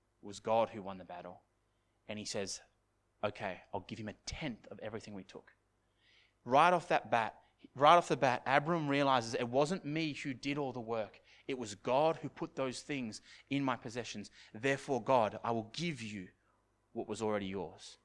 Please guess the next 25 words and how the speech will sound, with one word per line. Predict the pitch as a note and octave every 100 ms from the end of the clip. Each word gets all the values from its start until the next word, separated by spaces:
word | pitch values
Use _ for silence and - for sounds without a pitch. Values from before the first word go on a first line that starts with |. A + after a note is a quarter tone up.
| _ _ _ _ _ -
That's | C#3 -
the | -
picture. | - D3+ - F#2 - - - -
That's | C#3+ -
pre-law. | - - F3 G3 G3+ F3 - B2+ C#3 A#2+ - - _ - -
We, | C3+ -
we | C3+
don't | C#3 G#3+ -
see | - F#3
the | F3
law | D#3 D#3 D#3+
until | C3+ - D#3+ -
after | C#3 D3+ - C#3
that. | A2 G2+ - _ _ _ - - _ _ A2
Therefore, | D3 E3+ - D#3+ C3
our | C#3+
giving, | A#2+ C#3+ F#3 F3+ D#3+
our | C3
tithe, | B2+ - E3+ D#3 B2+
isn't | D#3 D3+ -
caught | - F#3 E3+
up | D3
in | D3+
the | C#3
law. | C#3 B2+